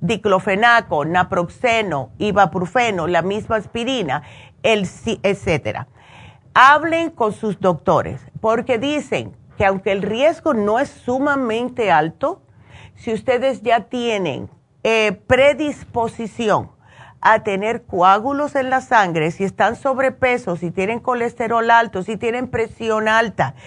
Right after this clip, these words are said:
si tienen diabetes y mala circulación en las extremidades,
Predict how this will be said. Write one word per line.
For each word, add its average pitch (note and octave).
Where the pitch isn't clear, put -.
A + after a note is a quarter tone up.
si D4
tienen C#4
diabetes B3+
y A#3
mala A3+
circulación A3+
en B3
las B3
extremidades, G#3+